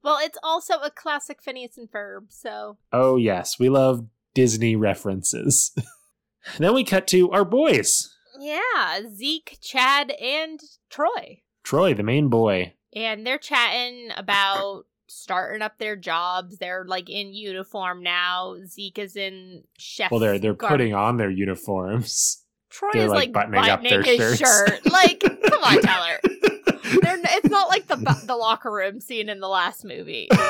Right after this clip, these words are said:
Speaker 2: <laughs> True. Um, yeah, Zeke's saying that he hopes Chef Mike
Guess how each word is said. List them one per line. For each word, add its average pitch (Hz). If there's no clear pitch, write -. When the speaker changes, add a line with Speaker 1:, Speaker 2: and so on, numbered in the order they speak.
Speaker 2:
<laughs> 554
True. 113
Um, 127
yeah, 123
Zeke's 170
saying 151
that 131
he 127
hopes 131
Chef -
Mike 143